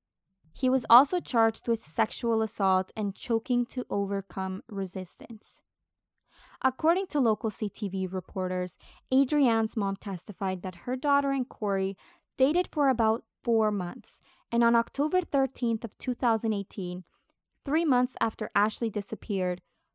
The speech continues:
Corey took Adrienne to a quad rally. Then they went to a restaurant for food and drinks. And at this restaurant,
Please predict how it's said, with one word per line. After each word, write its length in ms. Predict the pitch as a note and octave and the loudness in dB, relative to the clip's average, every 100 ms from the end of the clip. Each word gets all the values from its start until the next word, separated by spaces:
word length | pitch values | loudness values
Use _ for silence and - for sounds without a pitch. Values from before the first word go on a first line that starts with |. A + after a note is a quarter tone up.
| - _ | -20 _
Corey 320 | - D4+ E4+ | -2 0 0
took 320 | - B3 B3 - | 0 -2 -2 -2
Adrienne 480 | A#3 A#3 A3+ G#3 G3 | -2 0 0 0 -2
to 120 | F#3+ F#3+ | -4 -6
a 60 | |
quad 440 | - - C#4+ D#4 A3 | -6 -2 0 0 -4
rally. 380 | F#3 F3+ - _ _ _ _ _ | -4 -6 -10 _ _ _ _ _
Then 320 | G#3+ B3+ E4 E4+ C4+ | 0 2 4 0 0
they 120 | C#4 | 2
went 220 | C4 A#3+ | 4 2
to 100 | - | 2
a 60 | A#3+ | 0
restaurant 640 | G#3 G3 - G3+ F#3+ F#3+ | 2 0 -2 -4 -4 -4
for 120 | - | -8
food 360 | A3+ - F3+ F3 | -8 -6 -8 -8
and 160 | G3 F#3+ | -10 -8
drinks. 560 | D4 C#4 - - - - _ _ _ | -4 -4 -6 -14 -20 -20 _ _ _
And 120 | A3+ | 2
at 220 | A3 G#3 - | 2 2 2
this 240 | G#4 - | 0 2
restaurant, 680 | B3+ A3+ - A3 G3 G3 | 4 4 0 -4 -2 -2